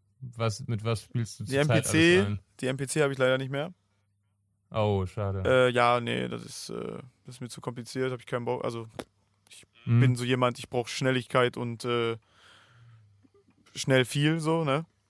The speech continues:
Speaker 2: Also,
Speaker 1: Ja.
Speaker 2: dass ich schn-, das ist mir einfach zu umständlich gewesen. Ich sample mittlerweile digitaler und so. Aber das ist ja egal. Ich möchte es dann eher so auch ein bisschen lustiger noch gestalten.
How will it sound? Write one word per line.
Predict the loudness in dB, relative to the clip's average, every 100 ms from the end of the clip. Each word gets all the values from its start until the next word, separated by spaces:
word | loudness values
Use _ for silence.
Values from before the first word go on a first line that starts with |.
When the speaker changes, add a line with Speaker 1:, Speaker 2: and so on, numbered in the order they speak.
| _ _ _ -2
Speaker 2:
Also, | 2 2
Speaker 1:
Ja. | 2
Speaker 2:
dass | 0 -8
ich | -10
schn-, | -10 -12 -14
das | -18
ist | -12
mir | -6
einfach | -6 -8
zu | -12 -10
umständlich | -10 -6 -4 -6 -8
gewesen. | -8 -6 -6
Ich | -4
sample | -4 -4 -6
mittlerweile | -4 0 0 -2
digitaler | -8 -4 0 2 2 -2
und |
so. | -4 -8 -8 _ -20 -20 -20 -20 -20 -20 -20 -20 -8
Aber | 4 6 6 6 4 4 -2 -8 _ -10
das | 0
ist |
ja | 0
egal. | 4 6 6 4 0 -8
Ich | -10 -2
möchte | -2 -2 -4
es |
dann | -2 0
eher | 2 2
so | 2 0 2 2 0 -2 -6 _ _ _ _ _ _ _ -12 -4
auch | -2
ein |
bisschen | -2 -2 -2
lustiger | -2 -2 -2
noch | -2 -4
gestalten. | -8 2 4 4 2 -6